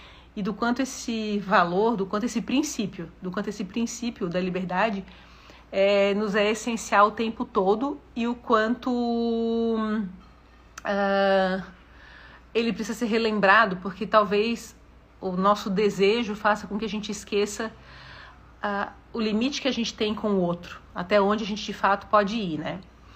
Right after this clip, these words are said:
Por que que eu tô contando isso? Porque assim, o que que eu descobri ano passado, né? Eu tenho uma empresa, então a gente sempre teve equipe, a gente sempre teve um monte de gente trabalhando junto, é, a gente sempre namora, né? A gente tem amigos.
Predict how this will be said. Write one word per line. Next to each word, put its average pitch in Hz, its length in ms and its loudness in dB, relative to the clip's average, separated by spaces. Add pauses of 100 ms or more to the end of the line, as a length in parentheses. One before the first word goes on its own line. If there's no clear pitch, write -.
(240)
Por - 100 -14
que 277 60 -2
que 277 60 6
eu 285 60 6
tô 285 100 2
contando 254 380 0
isso? 156 380 -6
Porque 202 220 -6
assim, 254 320 -6 (320)
o 190 80 -4
que 254 140 0
que 302 60 0
eu 277 40 0
descobri 196 460 -2
ano 170 120 -2
passado, 180 480 -6 (240)
né? - 220 -10 (760)
Eu 226 120 -6
tenho 208 220 2
uma 220 60 2
empresa, 254 600 0 (260)
então 196 420 0
a 190 40 0
gente 185 180 -8
sempre 202 240 -4
teve 202 180 2
equipe, 220 500 -4
a 208 40 -2
gente 190 220 -6
sempre 185 240 -8
teve 190 320 -2
um 175 40 -4
monte 190 160 0
de 190 60 -10
gente 196 160 -6
trabalhando 190 380 0
junto, 233 580 0 (640)
é, 185 220 -6
a 170 80 -2
gente 185 180 -4
sempre 196 220 -2
namora, 202 560 8
né? 220 280 2
A 190 40 0
gente 185 640 -4
tem 180 160 0
amigos. 226 800 0